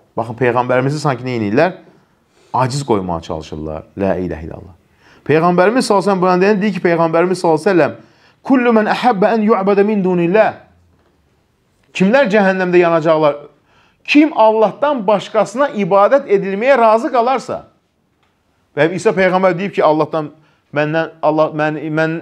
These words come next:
mənə ibadət edin," deməyib. Üzeyr deyib ki, "Mənə ibadət edin," deməyib. Kim özünə ibadət edilməyə razı qalarsa, o, deyir, cəhənnəmə atılacaq ibadət etdikləri ilə bərabər. Subhanallah. Elə insan var, özünə ibadətə dəvət edir. Nədir?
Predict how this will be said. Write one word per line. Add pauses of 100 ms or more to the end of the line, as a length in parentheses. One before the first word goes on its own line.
mənə
ibadət
edin,"
deməyib. (240)
Üzeyr
deyib
ki,
"Mənə
ibadət
edin,"
deməyib. (540)
Kim
özünə
ibadət
edilməyə
razı
qalarsa, (340)
o,
deyir,
cəhənnəmə
atılacaq (240)
ibadət
etdikləri
ilə
bərabər.
Subhanallah. (1500)
Elə
insan
var,
özünə
ibadətə
dəvət
edir.
Nədir?